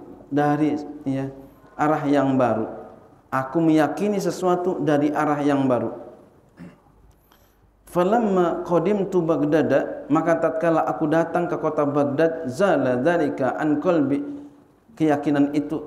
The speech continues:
hilang daripada, eh, keyakinan itu hilang dari hatiku. Fakatabtu, lalu aku tulis, ila ashabina bi Makkah, kepada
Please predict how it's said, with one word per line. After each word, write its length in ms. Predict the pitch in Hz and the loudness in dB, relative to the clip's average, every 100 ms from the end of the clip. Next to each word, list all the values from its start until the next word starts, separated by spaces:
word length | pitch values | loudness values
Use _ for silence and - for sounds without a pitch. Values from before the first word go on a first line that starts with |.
| 151 | 0
hilang 320 | 147 123 120 | 0 0 0
daripada, 800 | 117 117 120 117 117 113 - - - - | 0 -2 -4 -2 -2 -4 -10 -20 -20 -12
eh, 240 | 120 113 110 | -8 -8 -6
keyakinan 480 | 131 127 143 139 | -4 0 2 2
itu 80 | 139 | 0
hilang 320 | 165 165 135 | 0 0 2
dari 160 | 123 123 | 0 -2
hatiku. 480 | 123 113 123 - 117 - - _ _ _ _ _ _ - | -4 -6 -8 -8 -14 -16 -20 _ _ _ _ _ _ -10
Fakatabtu, 720 | 143 147 143 147 123 - 131 | -6 -4 -2 -2 -2 -4 0
lalu 240 | 123 131 | 2 2
aku 240 | 123 - - | 0 -4 -2
tulis, 400 | 143 127 127 - | -2 -2 -6 -6
ila 400 | 139 135 123 - | -2 0 -2 -4
ashabina 960 | - 123 - - 285 165 165 233 233 - | -8 -8 -8 -6 -4 -4 -2 -2 -2 -2
bi 160 | 151 147 | 0 2
Makkah, 800 | 139 131 117 - - - - - | 0 -2 -2 -2 -4 -10 -10 -6
kepada 560 | 131 123 120 135 - | -2 -2 0 0 -2